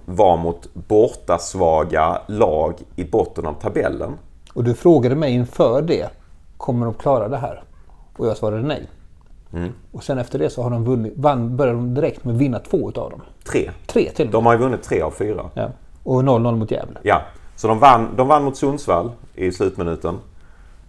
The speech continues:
Speaker 1: De vann mot A F C Eskilstuna i slutsekunden och sen krossade de Örebro. Och sen då noll noll mot Gävle. Och nu är Brage då den sista av den här, av de här hemmamatcherna. Och det är fortfarande så.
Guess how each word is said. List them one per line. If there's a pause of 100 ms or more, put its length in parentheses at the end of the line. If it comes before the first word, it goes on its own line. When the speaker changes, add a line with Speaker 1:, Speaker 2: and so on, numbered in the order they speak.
Speaker 1:
De
vann
mot
A
F
C
Eskilstuna
i
slutsekunden
och
sen
krossade
de
Örebro. (460)
Och
sen
då
noll
noll
mot
Gävle. (160)
Och
nu
är
Brage
då
den
sista
av
den
här,
av
de
här
hemmamatcherna.
Och
det
är
fortfarande
så.